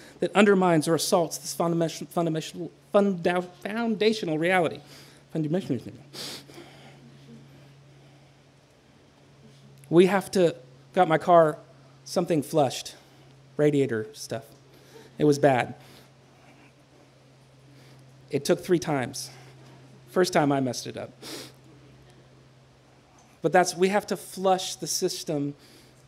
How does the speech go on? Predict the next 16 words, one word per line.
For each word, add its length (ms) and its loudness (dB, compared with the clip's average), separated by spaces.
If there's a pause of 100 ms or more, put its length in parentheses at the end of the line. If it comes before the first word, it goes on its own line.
(200)
of 160 -4
dehumanization 960 0 (1040)
and 80 -10
fill 360 -2
it 240 0
with 300 -16 (720)
the 120 -4
image 320 0
bearer 200 2
himself 680 -6 (340)
and 120 -6
his 160 -6
love 240 -6
for 380 -10 (100)
the 80 -10
world. 260 -16